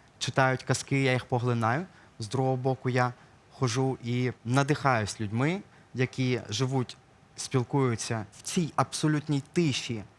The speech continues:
Я бачив, як жестовою мовою можна поранити до глибини душі, а як можна подарувати сльози і посмішку. Вони, до речі, вивчали ритм пісень і потім хором синхронно, е, мовою жестів,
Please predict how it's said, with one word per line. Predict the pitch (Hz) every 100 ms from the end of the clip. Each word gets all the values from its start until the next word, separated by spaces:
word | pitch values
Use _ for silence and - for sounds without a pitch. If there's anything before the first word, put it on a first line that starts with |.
| _
Я | 110 120
бачив, | 139 139
як | 143 -
жестовою | 127 131 139 139
мовою | 139 135 135
можна | 139 135 135 131 - -
поранити | 147 156 180 -
до | 117
глибини | 113 110 110 110
душі, | 107 -
а | 107
як | 131 -
можна | 139 131
подарувати | 120 127 127 123 123
сльози | - 127 120 120
і | 117
посмішку. | - 107 - 104 - - - - - _ _ _
Вони, | 139 165
до | 156
речі, | 151 - 147 -
вивчали | 113 143 - 165 156 127 120
ритм | 151 214 - 113 110 -
пісень | - - 160 190 240 254 - - - -
і | 143
потім | - 196 147
хором | 127 170 180 135
синхронно, | - 143 127 139 151 202 202 139 143 - - - - -
е, | 113 120 120 120
мовою | 123 151 147 139
жестів, | 127 170 175 -